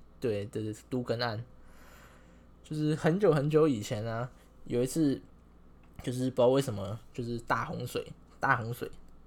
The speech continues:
就是淹没了整个，呃，台湾岛，然后就只剩下玉山山顶好像没有覆盖在那个洪水里面。于是啊，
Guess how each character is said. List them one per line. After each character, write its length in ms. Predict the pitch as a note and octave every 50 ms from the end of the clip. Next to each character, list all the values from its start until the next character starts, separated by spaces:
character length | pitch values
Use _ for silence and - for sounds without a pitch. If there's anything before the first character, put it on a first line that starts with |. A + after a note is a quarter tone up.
| - - - - - - - -
就 140 | - - A#2+
是 280 | A#2+ A#2+ A#2 A#2 A#2+ -
淹 180 | - C#3+ D3 D3+
没 280 | D#3+ E3+ F3 D#3 B2+ A2
了 120 | G#2+ G#2
整 240 | G#2 - A2 G#2 G#2
个， 440 | G2 A2 A2 A2 G#2+ G#2+ G#2 G#2+ A#2 - - - - -
呃， 280 | - A2+ A2+ A2 A2 A2
台 200 | - - B2 A#2
湾 180 | B2+ C3 C3+ C#3
岛， 240 | - G#2+ - B1 -
然 120 | A2 A#2
后 80 | B2+ D3
就 280 | D3 D#3 C#3+ C#3 C#3 C#3+
只 240 | C#3+ - - B2+ A#2
剩 220 | - - D3 D3
下 460 | C#3 - D#3 C#3+ C#3 C3+ B2+ B2+ B2 - - -
玉 220 | - F#3 D#3+ B2
山 340 | A#2+ - B2+ A2 A#2 A#2 A2 - - - - -
山 300 | - - - C#3 D3 D#3+
顶 160 | D#3+ D#3+ - -
好 120 | A#2 A2
像 200 | - C#3 C3 A#2+
没 100 | A#2+ B2+
有 120 | A#2 G#2 G#2+
覆 300 | - - - - C#3 B2
盖 180 | C3 A#2+ A2+
在 320 | A2 A#2+ A#2+ A2 G#2+ G#2+ G#2
那 160 | G#2 A2 G#2+
个 140 | G#2 G#2 G2
洪 200 | - G#2+ A#2 B2
水 180 | - A2+ G#2+
里 120 | G#2 - -
面。 180 | G2+ G#2+ - - - - - - - - - - - - - - - - - - - -
于 120 | - D#3+ D#3
是 180 | D#3+ - G3+
啊， 320 | F#3+ E3+ D#3 D3+ D3+ -